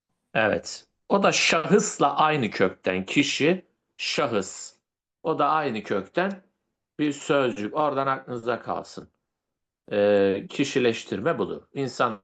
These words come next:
dışı varlıklara insani özellikler yüklenmesidir. Bunu söyledik. Diğerlerinde zaten yok. Yani çiçekler sabah serinliği açmaya başladı. Çiçek açar yani.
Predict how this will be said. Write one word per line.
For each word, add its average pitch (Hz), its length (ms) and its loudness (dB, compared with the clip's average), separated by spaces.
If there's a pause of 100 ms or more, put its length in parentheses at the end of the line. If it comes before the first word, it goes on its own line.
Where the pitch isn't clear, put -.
dışı 95 200 -4
varlıklara 117 540 0
insani 110 640 -4
özellikler 107 540 -2
yüklenmesidir. 90 880 -10 (880)
Bunu 127 300 0
söyledik. - 560 -4
Diğerlerinde 175 600 6
zaten 160 380 4
yok. 139 280 0
Yani 117 260 2
çiçekler 123 500 0
sabah 117 400 2
serinliği 104 440 0
açmaya 110 400 -2
başladı. 92 280 -12
Çiçek 185 320 0
açar 139 320 0
yani. - 260 -16